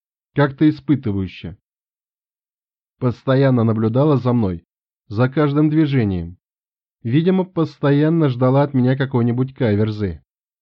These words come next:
А я и рад стараться. Пусть она некрасива, но заставлять ждать девушку не в моих правилах.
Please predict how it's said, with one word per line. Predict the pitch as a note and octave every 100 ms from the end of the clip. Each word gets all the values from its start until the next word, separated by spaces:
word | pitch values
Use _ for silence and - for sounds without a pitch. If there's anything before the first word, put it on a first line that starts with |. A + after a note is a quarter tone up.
| _ _ _ _ _
А | -
я | B3 D4 A#3
и |
рад | G#3 G#3 -
стараться. | - E3+ E3 D3+ C#3 C3 G#2 E2+ _ _ _ _ _ _ -
Пусть | F#3 C#3 C3
она | A2 G#2+
некрасива, | A2+ D3 D#3 - A#3+ A3+ G3 _ _ _
но | - B2+
заставлять | A2+ B2 - B2 B2 B2
ждать | F#2+ A2+ G#2+
девушку | A2 D#3+ G3+ - G#3+ G#3+
не | C3 A#2+
в | G#2
моих | A2+ A#2 C3+
правилах. | B2 A2+ F#2+ F2+ F2+ -